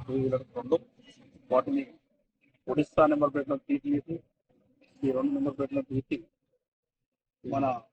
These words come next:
పిఎఫ్, మన తెలంగాణ స్టేట్‌కు సంబంధించిన నెంబర్ ప్లేట్లు ఫిక్సప్ చేసుకొని ఒకటి ఏపీ నెంబర్ ఒకటి పిఎఫ్ నెంబర్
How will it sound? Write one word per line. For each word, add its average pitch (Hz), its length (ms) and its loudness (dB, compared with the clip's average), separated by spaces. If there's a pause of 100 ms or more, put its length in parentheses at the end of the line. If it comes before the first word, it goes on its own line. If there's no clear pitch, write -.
(100)
పిఎఫ్, 165 320 4 (460)
మన 131 100 0
తెలంగాణ 139 380 -2
స్టేట్‌కు 135 300 -8
సంబంధించిన 131 440 -4 (1000)
నెంబర్ 131 220 2
ప్లేట్లు 139 220 -2
ఫిక్సప్ - 420 -8
చేసుకొని 139 360 -2 (320)
ఒకటి 123 300 -4
ఏపీ 139 180 -2
నెంబర్ 139 320 0
ఒకటి 131 220 -6 (140)
పిఎఫ్ 139 220 -2
నెంబర్ 127 220 -6